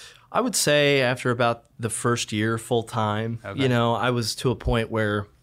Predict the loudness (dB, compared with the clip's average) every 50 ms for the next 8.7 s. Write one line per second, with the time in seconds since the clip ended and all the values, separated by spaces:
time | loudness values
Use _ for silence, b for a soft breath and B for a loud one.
0 | _ _ _ _ _ _ _ _ _ _ _ _ _ -18 -18 -14 _ -4 -2 0
1 | 0 0 -2 -6 -6 -6 -6 -4 -4 -6 -6 -6 -10 -8 -4 -2 0 0 0 -2
2 | -2 -6 B B B B B B B B B B B B B B _ -20 -4 -2
3 | 0 0 0 0 -2 -2 0 0 0 0 0 -4 -4 -4 -2 -4 -4 -4 -4 -4
4 | -4 -2 -2 -2 -2 -4 -2 0 2 2 2 2 -2 -6 _ _ _ _ -8 -6
5 | -4 -2 0 0 0 0 0 -2 -2 -2 -2 -4 -4 -2 -4 -4 -6 -4 -4 -4
6 | -4 -4 -6 -8 -8 -6 -6 -4 -4 -6 -6 -6 -6 -6 -6 -8 -6 -6 -4 -4
7 | -2 -2 -4 -4 -4 -2 -2 -2 -4 -4 -8 -12 -14 _ -2 0 2 2 2 0
8 | 0 0 0 0 0 0 0 -2 -2 0 -2 -2 -4 -4